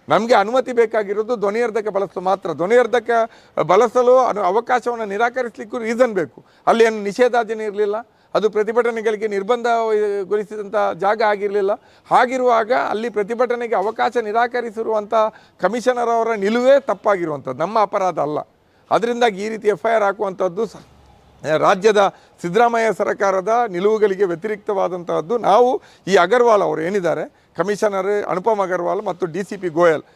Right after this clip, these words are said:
ಅವರನ್ನ ಮಂಗಳೂರಿನಿಂದ ಎತ್ತಂಗಡಿ ಮಾಡಬೇಕು ಅಂತ ನಾವು ಆಗ್ರಹಿಸ್ತೀವಿ.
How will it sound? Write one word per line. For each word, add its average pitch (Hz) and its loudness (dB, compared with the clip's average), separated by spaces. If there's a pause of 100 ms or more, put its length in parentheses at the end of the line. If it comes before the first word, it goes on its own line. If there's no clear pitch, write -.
(140)
ಅವರನ್ನ 220 4
ಮಂಗಳೂರಿನಿಂದ 214 0
ಎತ್ತಂಗಡಿ 226 0
ಮಾಡಬೇಕು 196 -4
ಅಂತ 202 -12
ನಾವು 180 -2
ಆಗ್ರಹಿಸ್ತೀವಿ. 175 -2